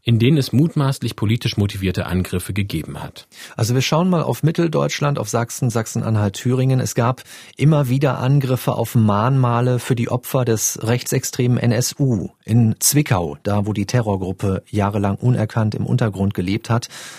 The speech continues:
Speaker 2: da wurden viele dieser Mahnmale gezielt beschädigt.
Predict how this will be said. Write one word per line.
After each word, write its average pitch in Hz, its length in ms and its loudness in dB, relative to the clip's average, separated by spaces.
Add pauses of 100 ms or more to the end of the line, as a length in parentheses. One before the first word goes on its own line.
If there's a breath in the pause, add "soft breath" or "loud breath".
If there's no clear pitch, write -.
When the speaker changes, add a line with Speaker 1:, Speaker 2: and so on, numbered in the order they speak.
(100)
Speaker 2:
da 98 100 0
wurden 127 240 2
viele 165 380 4
dieser 123 280 2
Mahnmale 117 600 2
gezielt 156 560 -2
beschädigt. 139 720 0